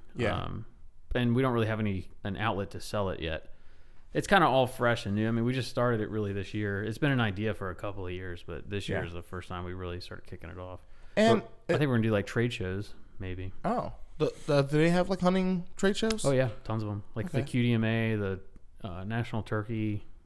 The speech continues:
Speaker 1: Are they just more
Speaker 2: Association.
Speaker 1: popular here than they are in our
Speaker 2: No,
Speaker 1: area?
Speaker 2: they're, they're all over the place. You just don't know about it 'cause you're not in the community.
Speaker 1: I mean, I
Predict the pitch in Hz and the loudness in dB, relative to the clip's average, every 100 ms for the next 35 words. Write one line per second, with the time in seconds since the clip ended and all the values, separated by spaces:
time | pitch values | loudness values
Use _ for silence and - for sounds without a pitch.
0 | - - 156 143 113 151 147 - 143 110 | -4 6 6 6 4 6 6 6 4 4
1 | 143 135 143 147 143 139 139 139 143 135 | 2 2 4 4 2 0 4 6 6 6
2 | 135 139 190 117 127 - 147 117 117 127 | 4 6 8 10 8 8 6 6 6 4
3 | 127 110 101 135 127 135 107 110 104 107 | 4 2 0 0 2 4 4 4 4 2
4 | 113 107 98 98 92 - 104 107 101 - | 0 -2 -2 -4 -6 -4 -4 -4 -6 -8
5 | - 196 156 120 | -10 -6 -4 -2